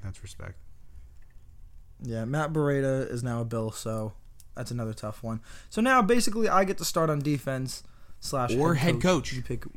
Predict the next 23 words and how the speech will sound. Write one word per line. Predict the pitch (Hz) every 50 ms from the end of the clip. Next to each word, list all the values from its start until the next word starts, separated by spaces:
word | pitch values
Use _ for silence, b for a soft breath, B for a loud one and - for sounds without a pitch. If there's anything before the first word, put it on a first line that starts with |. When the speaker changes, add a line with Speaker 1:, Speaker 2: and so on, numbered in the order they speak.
| - - - - - - - - - - - - - B B B B B B B B - -
Speaker 2:
yeah, | 117 110 107 104 107 - -
I'm | - 139 156
not | 165 170 156 -
too | - - 165 147
pressed | 127 - - 135 123 107 -
about | 127 127 123 117 113
whichever | 113 117 - 127 120 113 117
head | 117 117 113
coach | 110 - 117 113 -
I | 117 113
end | 110 110 113 113
up | 104 -
with | 110 110 110 -
here | - 113 107 107 104 101
Speaker 1:
Yeah, | 90 90 87 87 85
I | 87 87
know | 87 -
you're | 170 175 175 -
Speaker 2:
<laughs> | -
in | 160 147 135 131
Speaker 1:
not. | 127 - -
Speaker 2:
this | 139 120 -
division. | - 120 110 107 107 104 107 104